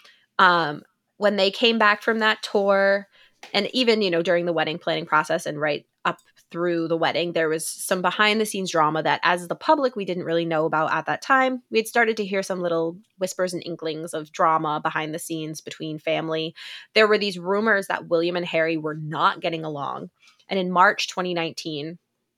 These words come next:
so just before Archie was born, William and Harry split their offices. So Kensington Palace is now strictly representing William and Catherine, and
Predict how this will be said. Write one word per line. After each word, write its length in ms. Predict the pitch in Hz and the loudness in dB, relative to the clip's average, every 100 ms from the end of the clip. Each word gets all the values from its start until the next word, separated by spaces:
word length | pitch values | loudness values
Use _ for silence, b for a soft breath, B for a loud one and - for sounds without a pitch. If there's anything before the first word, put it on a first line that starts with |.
| _ _ - | _ _ -20
so 160 | - 180 | -6 -2
just 240 | 185 180 | 0 -2
before 340 | 190 - 196 175 | -2 0 4 4
Archie 260 | 160 165 | 2 -2
was 120 | 151 - | -8 -10
born, 320 | 147 165 170 B B B B _ _ | -10 -10 -12 B B B B _ _
William 340 | 190 220 226 226 | 2 6 6 4
and 80 | |
Harry 300 | 208 196 185 | 0 0 0
split 460 | 185 - 175 170 - | -4 -8 -2 -2 0
their 200 | 175 - | -2 0
offices. 640 | 143 - 165 - - - | -2 -4 -12 -10 -10 -12
So 520 | - 185 175 165 165 180 b b _ - | -4 0 2 2 -2 -8 b b _ -4
Kensington 460 | 214 214 214 196 | -2 0 -2 -2
Palace 360 | 185 180 170 170 | 0 0 0 -4
is 100 | 165 | -4
now 200 | 170 160 | -4 -4
strictly 360 | - 170 170 | -6 -8 -6
representing 920 | 156 160 156 156 156 156 117 85 170 160 _ _ | -4 -4 -4 -4 -4 -4 -6 -6 -10 -18 _ _
William 300 | 170 160 156 | -2 -2 -4
and 100 | 156 | -4
Catherine, 600 | - 262 254 247 240 233 B B B | 2 2 2 0 0 -2 B B B
and 380 | 190 185 175 170 | 0 2 0 -2